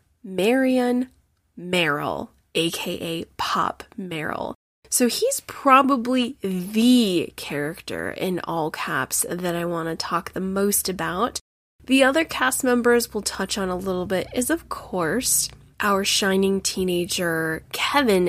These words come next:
Delavan, newly fifteen, his younger sister, Meg, who I believe was about ten to twelve. I don't know if I got a solid age on Meg.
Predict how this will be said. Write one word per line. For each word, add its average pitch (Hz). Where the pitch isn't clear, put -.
Delavan, 165
newly 185
fifteen, 214
his 185
younger 175
sister, -
Meg, 254
who 185
I 170
believe 233
was 247
about 214
ten 302
to 320
twelve. 294
I 254
don't 208
know 196
if 196
I 185
got 180
a 185
solid 180
age 165
on 147
Meg. 147